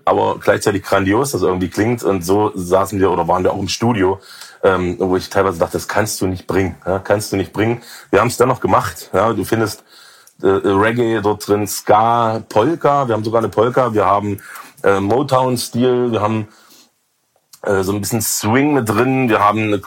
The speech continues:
eine sti-, stinknormale Lagerfeuernummer in Form halt unplugged, so wie es ursprünglich mal komplett geplant war, aber das wäre ein bisschen langweilig gewesen. Von daher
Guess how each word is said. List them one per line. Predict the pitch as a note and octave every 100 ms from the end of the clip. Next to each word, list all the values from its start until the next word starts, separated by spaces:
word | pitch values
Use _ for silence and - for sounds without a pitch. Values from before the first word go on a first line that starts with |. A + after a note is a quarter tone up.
| -
eine | G#2+ G#2 G#2 F#2 D#2 F#2+ G2+ G2+
sti-, | - G2+
stinknormale | G2 - B2 A2 G#2
Lagerfeuernummer | G2 G#2 C3 C3 B2 A#2+ A#2 A2+ A#2
in | G#2+
Form | - A2 A2
halt | G2 F#2+ -
unplugged, | F#2+ A2 B2+ -
so | G2+
wie |
es | G#2 -
ursprünglich | C#3+ - A#2+ G#2+
mal | G2+
komplett | - G#2+ -
geplant | - F#2+ G2+ A2+
war, | B2+ C3+ C#3 - - -
aber | -
das | F#2
wäre | A2
ein | B2
bisschen | B2 -
langweilig | D#2+ F#2+ F2 D#2+
gewesen. | - D2+ - E2+
Von | E2+
daher | F#2+ A#2 A#2+